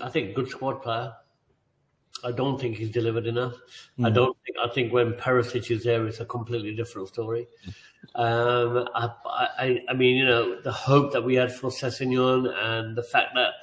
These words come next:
Speaker 1: uh, um, are you saying to me that he is an upgrade to Reguilón?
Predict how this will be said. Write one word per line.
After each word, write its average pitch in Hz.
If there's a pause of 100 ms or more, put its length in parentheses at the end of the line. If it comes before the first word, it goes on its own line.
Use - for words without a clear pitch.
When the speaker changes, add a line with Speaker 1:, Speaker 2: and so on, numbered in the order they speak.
(120)
Speaker 1:
uh, 127
um, 120 (480)
are 147
you 170
saying 151
to 127
me 117 (260)
that 113
he 131
is 117
an 120
upgrade 123
to 123
Reguilón? 127